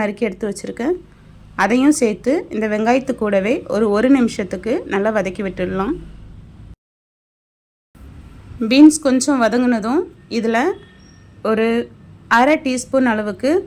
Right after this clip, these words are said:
மஞ்சள் தூள், கூடவே இந்த சாப்பாட்டுக்கு தேவையான அளவுக்கு உப்பு, ஒரு அரை ஸ்பூன் அளவுக்கு தனி மிளகாய் தூள்,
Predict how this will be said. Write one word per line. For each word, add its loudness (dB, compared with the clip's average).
மஞ்சள் 0
தூள், 2
கூடவே 4
இந்த -4
சாப்பாட்டுக்கு 2
தேவையான 0
அளவுக்கு -2
உப்பு, 0
ஒரு 6
அரை 4
ஸ்பூன் 4
அளவுக்கு -2
தனி 2
மிளகாய் 0
தூள், -4